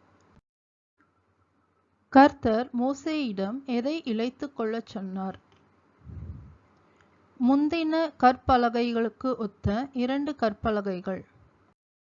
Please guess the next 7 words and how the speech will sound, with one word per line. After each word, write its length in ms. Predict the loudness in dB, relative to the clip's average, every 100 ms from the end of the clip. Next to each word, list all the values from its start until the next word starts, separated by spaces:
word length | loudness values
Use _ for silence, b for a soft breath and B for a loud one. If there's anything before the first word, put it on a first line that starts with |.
| _ _ _ _ _ -20 -20 -20 -20 _ 6
மோசே 560 | 10 10 10 6 0
செய்கிற 800 | 0 0 0 -2 -2 -2 0 -2 -6
கற்பலகையில் 960 | -4 -4 0 2 2 2 2 2 0 -2 -8 b b -8
தேவன் 600 | -4 -2 0 -2 -2 -4 -4
எவைகளை 600 | -4 -2 -2 0 -2 -2
எழுதுவேன் 680 | -2 0 0 -2 -2 -4 -4
என்றார்? 680 | -4 -4 -2 0 -2 -4